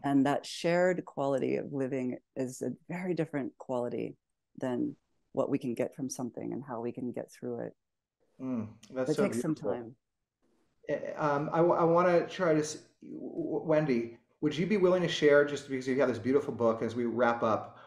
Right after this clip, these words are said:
Speaker 2: are there any haikus, uh, quotes, anything from the book you just wanna share, a little nugget from your, from your book that, that just, uh,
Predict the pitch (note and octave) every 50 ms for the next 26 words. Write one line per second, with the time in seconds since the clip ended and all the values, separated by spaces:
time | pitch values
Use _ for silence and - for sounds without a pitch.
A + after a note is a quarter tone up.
0 | - - _ C3+ C#3 D3+ D3+ - D#3 D#3+ F3+ G3 F#3 F#3 D#3 - D3+ D3 C3+ -
1 | - - E3+ D#3 D#3 D#3 D#3 D#3 D#3 D3+ - - - _ _ _ _ _ _ _
2 | _ C#3 B2+ A#2+ A#2 A2 - - - - - - - - - E3 D#3 D3+ D#3 D3+
3 | - - - - E3 E3 F3+ F3+ - F#3 F3+ D#3+ - E3 D#3+ C#3 A#2 G#2+ B2+ B2+
4 | B2+ - C3+ A#2+ B2+ B2 - - B2+ B2 A#2+ A#2 - - B2+ A#2+ A#2+ A#2+ A#2+ B2
5 | D3 D#3 C3+ B2 A#2 A2+ A#2+ A#2 C3 C3 - - - - - C#3 B2+ B2+ A#2+ A#2
6 | A2 G#2+ - - C3 B2 A#2 A2+ G#2 G2+ A#2+ A#2 A#2 A#2+ - B2 A#2+ A#2 A#2 -
7 | A#2 A#2 A2 A2+ B2+ A#2+ A2 - - _ _ - - - _ _ - C3 A#2+ A#2+